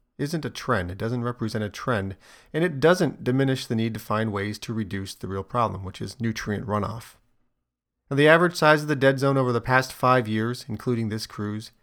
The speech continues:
is now about six thousand square miles.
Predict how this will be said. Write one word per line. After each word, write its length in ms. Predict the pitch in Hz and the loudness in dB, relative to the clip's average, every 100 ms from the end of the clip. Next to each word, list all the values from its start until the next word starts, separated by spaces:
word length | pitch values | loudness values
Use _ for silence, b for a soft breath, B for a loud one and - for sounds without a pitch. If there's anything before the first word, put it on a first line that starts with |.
| _ _ | _ _
is 180 | 107 95 | -8 -4
now 300 | 110 110 123 | -2 0 -2
about 260 | 117 98 - | -4 -8 -8
six 400 | - 143 135 - | -8 -6 -8 -12
thousand 640 | - 117 117 113 101 90 | -4 0 0 0 -6 -8
square 340 | - 104 98 | -6 -4 -4
miles. 580 | 98 95 92 98 - | -2 -4 -6 -8 -14